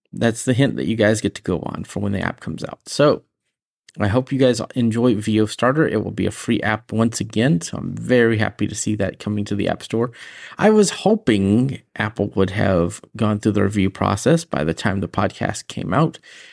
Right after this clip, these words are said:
or at least was, uh, being recorded, but it doesn't look like that's the case. So that's unfortunate, but it's gonna get there. So I also, the next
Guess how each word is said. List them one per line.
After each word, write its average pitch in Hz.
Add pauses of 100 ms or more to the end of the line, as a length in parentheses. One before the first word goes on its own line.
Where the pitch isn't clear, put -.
(500)
or 131
at 104
least 123
was, 110
uh, 95
being 104
recorded, 170
but 123
it 82
doesn't 120
look 113
like 110
that's -
the -
case. - (100)
So 139 (760)
that's 143
unfortunate, 156
but 127
it's 165
gonna 208
get 180
there. - (680)
So 104 (1300)
I 147
also, 151
the 139
next 185